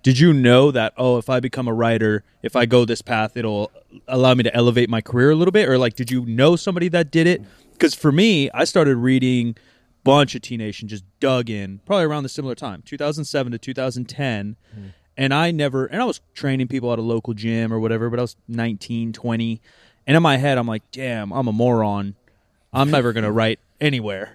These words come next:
Speaker 1: You know, like, there's
Speaker 2: Yeah.
Speaker 1: no chance people are gonna listen to my dumb ass.
Speaker 2: Right.
Speaker 1: So, like, what's the thought process for you when you first started getting into it to think, like, "Oh, writing is my next step to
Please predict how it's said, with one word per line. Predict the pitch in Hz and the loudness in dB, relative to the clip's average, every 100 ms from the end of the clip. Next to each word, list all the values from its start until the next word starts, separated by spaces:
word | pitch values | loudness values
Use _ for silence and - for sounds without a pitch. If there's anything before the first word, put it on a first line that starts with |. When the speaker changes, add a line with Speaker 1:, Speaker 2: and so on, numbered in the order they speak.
| _ - | _ -6
Speaker 1:
You | 139 135 | -2 0
know, | 131 | 2
like, | 127 | 0
there's | 165 151 | 2 2
Speaker 2:
Yeah. | 127 | 2
Speaker 1:
no | 143 | 0
chance | - 135 - | -2 -6 -4
people | 123 | -6
are | 123 | -4
gonna | 120 120 | -4 -4
listen | 120 | -6
to | 110 | -6
my | 120 127 | -4 -2
dumb | 107 104 | -4 -6
ass. | 98 104 113 | -6 -6 -6
Speaker 2:
Right. | 117 110 104 107 _ | -6 -4 -6 -10 _
Speaker 1:
So, | - 165 | 2 4
like, | 165 156 | 6 4
what's | 143 196 | 4 0
the | - | 0
thought | 156 165 - | -2 -2 0
process | 151 - 139 | -4 -4 -8
for | - | 0
you | 139 143 | 4 4
when | 131 127 | 2 -2
you | |
first | 120 147 139 | -4 -2 -2
started | - 123 | -2 -4
getting | 117 123 127 | -2 -2 -2
into | 127 117 | -2 -2
it | 110 | -4
to | |
think, | - 131 113 | -6 -4 -2
like, | 110 - _ _ | -4 -4 _ _
"Oh, | 127 113 | 2 4
writing | 127 143 143 131 | 2 2 2 -4
is | 117 | -4
my | 123 127 135 | -2 -2 -2
next | 127 - | -4 -2
step | - 117 - | -2 -2 -4
to | - 143 127 123 | -4 0 0 -2